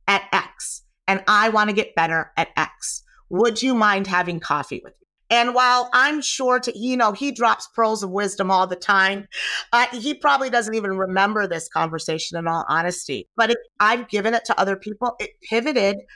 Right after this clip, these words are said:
how I thought about connecting. You know, it wasn't just about the work I was doing, but how to develop and learn from everybody and not just be overly self-reliant. And so that obviously happened before Becca.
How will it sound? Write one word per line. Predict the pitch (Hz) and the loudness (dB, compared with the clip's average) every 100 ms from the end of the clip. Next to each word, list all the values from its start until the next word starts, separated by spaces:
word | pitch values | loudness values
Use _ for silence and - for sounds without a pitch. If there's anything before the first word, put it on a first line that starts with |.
| _ _ | _ _
how | - 190 196 - | -2 2 2 2
I | 220 | 0
thought | 233 - 175 175 - | 0 -4 -2 -2 0
about | 175 180 165 - | -2 2 0 -2
connecting. | 226 208 202 202 - 175 160 160 247 - _ _ - | -2 0 0 0 -4 -8 -6 -6 -8 -12 _ _ -2
You | 202 | 2
know, | 202 | 2
it | 180 | 2
wasn't | 185 208 254 | 0 0 0
just | - 226 - | -2 -2 -4
about | 208 202 190 - | 0 2 2 -2
the | 185 | -4
work | 180 196 208 - | 0 0 0 0
I | 196 214 | 2 2
was | 220 214 | 0 -4
doing, | - 165 156 156 180 - - _ | -4 -4 -2 -6 -8 -14 -20 _
but | 180 | -2
how | 175 214 208 | 0 2 2
to | 214 214 | 2 -2
develop | 190 202 185 185 196 196 - | 0 0 2 2 2 0 -2
and | 180 185 | -2 0
learn | 202 214 226 | 2 2 0
from | - 185 - | -2 -2 0
everybody | 202 208 226 180 147 143 139 135 _ _ - - - | 0 0 -2 -2 -2 -4 -6 -12 _ _ -20 -20 -2
and | 190 | 2
not | 196 214 - | 4 2 2
just | 208 190 - | -4 -4 -4
be | 185 180 - - | -4 -6 -10 -2
overly | 202 196 190 180 | 0 0 -2 -2
self-reliant. | - 165 165 - 156 156 147 113 - - _ _ - - - | 0 -2 -2 -6 -4 -2 -2 -4 -12 -20 _ _ -20 -10 -2
And | 214 202 | 0 2
so | 220 | 2
that | 240 247 - _ | 4 2 -2 _
obviously | 220 214 226 233 | 0 2 0 -2
happened | 196 214 220 202 | -2 -2 0 -2
before | 190 196 - 262 302 | -2 -4 0 2 2
Becca. | 247 156 - 156 214 | 2 -2 0 0 0